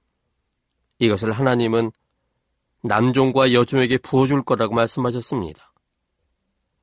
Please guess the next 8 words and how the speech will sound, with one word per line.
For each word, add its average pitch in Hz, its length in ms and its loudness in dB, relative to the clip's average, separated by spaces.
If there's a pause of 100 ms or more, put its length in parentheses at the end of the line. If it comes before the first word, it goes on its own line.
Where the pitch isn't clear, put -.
(560)
이 127 160 -2
말은 127 260 0
하나님이 165 460 2
선택한 160 520 -2
특별한 175 640 -2
하나님의 165 420 0
백성들만이 156 760 2
아니라 95 380 -4